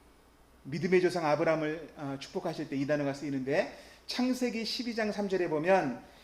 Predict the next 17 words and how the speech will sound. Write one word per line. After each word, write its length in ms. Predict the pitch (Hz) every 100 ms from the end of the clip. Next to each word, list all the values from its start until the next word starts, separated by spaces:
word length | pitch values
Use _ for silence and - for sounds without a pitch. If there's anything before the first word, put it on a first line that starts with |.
| - - -
아, 300 | 135 127 131 151
이렇게 320 | 185 180 175
써 180 | 170 165
있죠. 440 | 139 135 123 - - -
"내가 260 | - 175 196
너로 240 | 185 185
큰 240 | 185 - 262
민족을 380 | 226 202 185 170
이루고 640 | 156 143 165 269 - - - - -
내게 640 | 131 180 196 160 120 -
복을 360 | - 180 196 196
주어 500 | 156 143 160 285 -
내 120 | 143 160
이름을 320 | 156 151 147
창대하게 560 | - 247 226 208 175 160
하리라. 760 | 139 127 131 127 127 131 139 - - - - -
너는 480 | 151 160 165 269